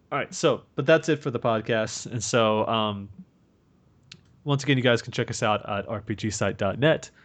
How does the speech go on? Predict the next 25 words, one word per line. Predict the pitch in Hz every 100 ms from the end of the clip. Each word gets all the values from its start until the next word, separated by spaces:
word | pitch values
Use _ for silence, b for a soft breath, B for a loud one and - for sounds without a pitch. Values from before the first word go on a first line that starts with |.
| b b _
at | 123 113
R | 123
P | 104 107
G | 110
site | - 104
on | 98
Twitter, | 95 120 110 107
youtube | 110 113 -
dot | 113 107
com | 120 107
slash | 104 107 -
R | 120
P | 104
G | 104 110
site | - 101
net. | 110 117 - - B B B
We've | 113 107
also | 104 -
got | 101 - _
Facebook, | 156 156 - 143 - - - -
R | 107
P | 110
G | 107
site | 110 95
net. | 98